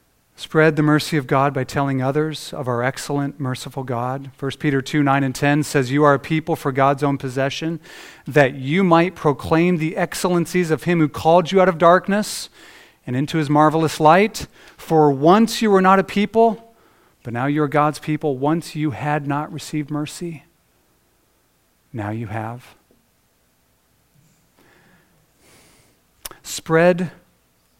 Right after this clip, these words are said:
mercy by telling others of our excellent, merciful God.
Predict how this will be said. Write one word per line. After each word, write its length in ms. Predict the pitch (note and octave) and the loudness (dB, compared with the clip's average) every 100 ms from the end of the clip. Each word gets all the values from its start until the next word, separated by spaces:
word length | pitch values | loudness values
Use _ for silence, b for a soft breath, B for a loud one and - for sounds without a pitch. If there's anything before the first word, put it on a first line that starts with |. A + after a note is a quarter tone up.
| _ _ _ _ | _ _ _ _
mercy 760 | D#3+ E3 D#3+ - A#2+ G2+ G2+ - _ _ _ _ _ | 0 0 0 -6 -8 -8 -12 -16 _ _ _ _ _
by 100 | C#3 | -4
telling 480 | C3+ - D#3 E3+ E3+ | -4 -4 -2 -2 -2
others 520 | - E3+ D#3+ C3+ A#2 | -4 -4 -2 -4 -6
of 260 | - E3+ C3+ | -8 -4 0
our 180 | C3 C3 - | -2 -2 -10
excellent, 840 | - D#3 - - B2+ G2+ G2+ - - _ _ _ _ _ _ _ | -12 -10 -10 -10 -8 -8 -10 -18 -20 _ _ _ _ _ _ _
merciful 840 | C3+ C#3 D3 - A#2+ - G#2 G2 G2 _ | -6 -2 -2 -4 -10 -12 -14 -14 -18 _
God. 440 | - A2 G2+ G2 | -14 -14 -14 -16